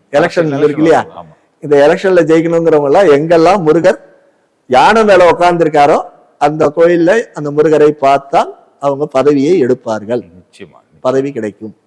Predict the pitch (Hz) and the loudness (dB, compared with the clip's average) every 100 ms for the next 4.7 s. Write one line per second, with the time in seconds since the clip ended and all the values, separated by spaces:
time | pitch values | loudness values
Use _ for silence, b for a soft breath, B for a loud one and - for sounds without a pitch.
0 | _ 87 - 117 107 92 98 104 127 147 | _ -20 -18 -16 -16 -18 -18 -10 -8 -8
1 | 131 110 117 147 - 113 123 123 87 82 | -10 -12 -12 -12 -10 -12 -12 -14 -16 -20
2 | - - 113 113 113 135 135 120 120 120 | -20 -16 -8 -4 -2 0 -2 -4 -4 -6
3 | 117 110 117 120 113 156 294 - 113 107 | -6 -6 -6 -6 -8 -10 -14 -14 -10 -8
4 | 107 110 92 90 87 87 | -8 -10 -14 -18 -20 -18